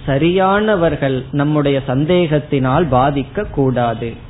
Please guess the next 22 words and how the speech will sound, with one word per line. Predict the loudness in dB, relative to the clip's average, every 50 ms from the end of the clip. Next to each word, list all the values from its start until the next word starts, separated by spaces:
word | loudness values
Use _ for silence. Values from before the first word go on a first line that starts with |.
| -20 -20 -20 -18 -18 -18 -18 -18 -20 -6 0
பல | 2 4 4 4 4
சமயங்கள்ல | 2 0 0 0 0 0 0 0 0 0 2 2 2 4 2 2
நம்ம | 2 0 0 2 2 4
வாழ்க்கையில | 4 4 4 2 0 0 0 2 2 2
என்ன | 2 2 0 0 0
தவறு | 0 0 2 2 4 2 2
செய்து | 0 0 0 2 2 4 2
விடுகிறோம் | 2 2 2 0 0 2 2 2 2
என்றால், | 0 0 0 0 2 2 2 2 0 -4 -6 -12 -18 -20 -18 -16 -16 -16 -16 -20 -20 -20 -6 0
ஒருவருடைய | 2 4 4 6 6 6 6 6 6 4 4 4 2 2 0 0
செயலில், | 0 0 2 2 2 4 4 4 4 4 2 2 0
நடவடிக்கையில் | 0 0 0 2 2 4 4 4 4 2 2 0 0 0 0 2 2 4 2 2 0 -2 0
ஒரு | 2 4 4 6 4
விஷயத்தில் | 4 2 2 0 0 0 0 0 0 0 0 0 0
சந்தேகம் | 0 -2 -2 0 2 2 2 2 2 0 -2 0
வந்தால் | 0 0 0 0 2 2 2 2 2 0 -2 -4 -8 -14 -20 -20 -20 -20 -8 -4
அதை | -2 0 2 2 2 2
நாம் | 2 2 0 0 -2 -4 -4 0
அவரிடம் | 2 4 4 6 6 6 6 6 4 4 2 0 0 -2
கேட்க | -2 0 0 0 0 -2 -2 -4 -4
தவறி | -2 -4 -4 -2 -2 -2 -2 -2
விடுகின்றோம். | -2 -2 -2 -4 -4 -4 -4 -4 -4 -4 -6 -6